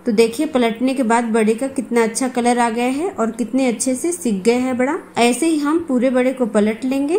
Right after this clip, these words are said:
तो देखिए यहाँ पे हमने पूरे बड़े को पलट लिए हैं। अब दूसरे तरफ से भी हम इसको गोल्डन ब्राउन क्रिस्पी होते तक सेक लेंगे।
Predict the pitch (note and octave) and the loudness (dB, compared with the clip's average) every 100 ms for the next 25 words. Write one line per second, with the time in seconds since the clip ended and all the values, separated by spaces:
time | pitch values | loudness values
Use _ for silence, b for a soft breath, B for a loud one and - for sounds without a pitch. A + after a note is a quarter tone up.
0 | - A#3 B3+ B3+ D4 C#4+ C4+ B3+ C#4 B3 | -2 2 4 4 0 0 0 0 0 2
1 | C4 C#4+ B3 B3 A#3+ A#3 B3+ C4+ C4 G#3+ | 0 2 2 4 2 0 0 0 2 2
2 | A3 A3 B3 C4 C#4 D#4 G#4 - A3 A3+ | 2 0 -2 0 -2 -4 -4 -4 0 0
3 | G#3+ A#3+ C#4 D4+ C#4+ D4 C#4+ B3+ C#4 C4 | 0 0 0 0 0 0 0 0 0 0
4 | B3 A3 D4+ A#3 A#3 A#3+ B3+ A#3+ A#3+ A#3 | 0 -2 -2 2 2 2 0 0 0 -2
5 | G#3+ - C4 A#3 G#3 A3+ A3 G#3+ - G3+ | -6 -4 -2 0 0 0 0 -2 0 -2
6 | G3+ A#3+ B3+ C#4 | 0 0 0 -2